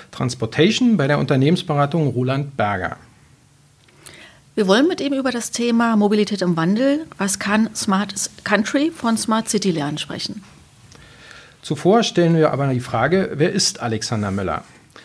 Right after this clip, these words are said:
Speaker 1: Herr Möller ist zugelassener Rechtsanwalt und verfügt somit über eine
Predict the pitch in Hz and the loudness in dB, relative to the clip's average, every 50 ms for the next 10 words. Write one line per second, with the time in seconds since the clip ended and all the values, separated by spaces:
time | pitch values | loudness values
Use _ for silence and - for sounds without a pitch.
0 | - - - - - 131 160 214 254 262 196 165 - - - - 180 151 147 135 | -20 -20 -12 -4 0 2 4 4 4 4 2 0 -4 -6 -4 -2 0 2 0 0
1 | - 123 117 104 101 131 165 160 - 220 196 190 190 190 190 185 190 - - 208 | 0 -2 -4 -2 0 0 0 0 2 2 2 4 4 4 2 0 -2 -2 0 0
2 | 196 - 202 185 - - 196 190 - 156 151 170 196 - - - 147 143 143 135 | 0 2 0 -2 0 -2 -4 -2 0 0 2 2 2 2 0 -2 -2 0 0 0
3 | 127 131 139 135 131 | 0 0 -2 -2 -4